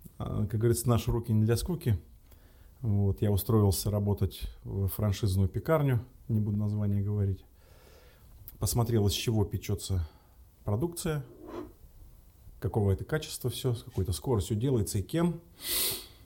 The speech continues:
А, не в обиду девочкам. Девочки, конечно, железные у нас. Если бы не они, вообще бы, наверное, ничего не было. А,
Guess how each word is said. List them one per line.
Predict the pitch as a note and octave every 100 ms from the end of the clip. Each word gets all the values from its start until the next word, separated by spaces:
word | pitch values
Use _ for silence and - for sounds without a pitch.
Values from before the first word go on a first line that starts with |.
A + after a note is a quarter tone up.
| - - - - -
А, | A#2+ G#2+ G#2 G#2 G2 F2+ - - - - -
не | B2
в | A#2+
обиду | A#2+ A#2 A2
девочкам. | A#2 G#2+ - - F#2+ F2
Девочки, | G#2+ G2 F#2+ -
конечно, | - F#2+ F2+ - F2+ D#2 -
железные | G2 G#2+ C#3 B2+ B2
у |
нас. | A#2+ A2+ A#2+ A#2 - - - - - - - - -
Если | A2+ G2 -
бы | G2+
не | G#2+
они, | A2 G#2
вообще | G2 -
бы, | C3
наверное, | B2+ A#2
ничего | A2+ - A2+
не | A2 G#2+
было. | G#2 G2 - - - - - - - - - - - - - - - - - - -
А, | B2+ B2 A#2+ A#2+ A#2+